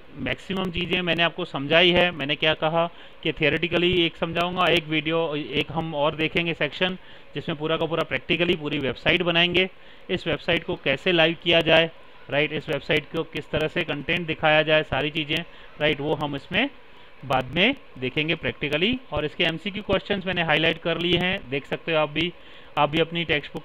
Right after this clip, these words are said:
में select करके उनको highlight कर दो। Chapter number, question number one का आंसर ये दिया हुआ है, टू का ये दिया है, थ्री का ये, फ़ोर का, फ़ाइव का, सिक्स का, सबका आंसर बताया हुआ है,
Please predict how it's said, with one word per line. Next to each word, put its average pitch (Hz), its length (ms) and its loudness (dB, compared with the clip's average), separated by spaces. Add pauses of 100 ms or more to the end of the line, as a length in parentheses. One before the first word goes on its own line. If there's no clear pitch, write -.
में 165 320 -2
select 147 340 -4
करके 156 220 0
उनको 147 240 -4
highlight 127 360 0
कर 160 120 -2
दो। 156 140 -2
Chapter 139 340 -6
number, 143 240 -6
question 131 320 -6
number 143 180 -2
one 135 200 -4
का 139 120 -2
आंसर 139 380 -4
ये 139 140 -2
दिया 135 220 0
हुआ 139 240 0
है, 143 100 -2 (400)
टू 147 180 -6
का 147 140 4
ये 143 180 2
दिया 139 220 2
है, 139 80 4
थ्री 131 220 -6
का 143 180 0
ये, 139 200 2
फ़ोर 131 260 -8
का, 139 260 -2
फ़ाइव 135 360 -4
का, 135 160 -2
सिक्स - 320 -12
का, 147 100 -4
सबका - 360 -6
आंसर 135 300 -4
बताया 131 340 2
हुआ 156 280 2
है, 147 140 2